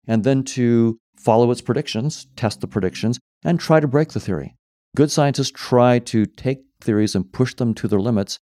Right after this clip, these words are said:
and when they break, we are quite happy because we're about to learn something new. So evolution by natural selection entails that none of our perceptions are veridical, and that entails that space and time is just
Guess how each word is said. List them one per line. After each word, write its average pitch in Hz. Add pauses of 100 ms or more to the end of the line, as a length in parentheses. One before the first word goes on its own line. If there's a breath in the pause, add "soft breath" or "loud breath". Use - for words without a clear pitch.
(160)
and 107
when 107
they 107
break, 139 (180)
we 110
are 104
quite 101
happy 151
because 104
we're 98
about 92
to 101
learn 95
something 95
new. 113 (180)
So 123 (260)
evolution 180
by 131
natural 123
selection 120
entails 101 (180)
that 101 (240)
none 120
of 127
our 117
perceptions 98
are 82
veridical, 98 (260)
and 92
that 127
entails 104
that 87
space -
and 90
time 90 (160)
is 101
just 104